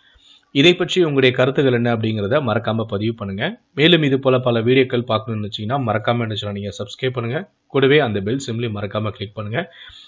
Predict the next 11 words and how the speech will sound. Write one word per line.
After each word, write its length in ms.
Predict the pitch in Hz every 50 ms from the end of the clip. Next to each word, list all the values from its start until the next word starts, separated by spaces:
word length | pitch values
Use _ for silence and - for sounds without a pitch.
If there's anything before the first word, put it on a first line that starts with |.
| _ _
ஒருவேளை 340 | _ 135 143 156 165 170 175
இந்த 120 | 160 143 139
வீடியோ 200 | 139 143 151 143
நீங்க 200 | 135 127 120 113
Facebookல 480 | 117 139 135 131 127 120 113 117 113
பாத்தீங்கன்னா 480 | 104 110 104 104 104 104 127 160 - -
இந்த 160 | 120 113 117
பேஜை 300 | 113 120 123 127 127 123
மறக்காம 440 | 107 101 104 107 107 - 110 110 107 101
லைக் 200 | 101 104 104 -
பண்ணிக்கோங்க. 360 | 107 104 98 - 95 101 139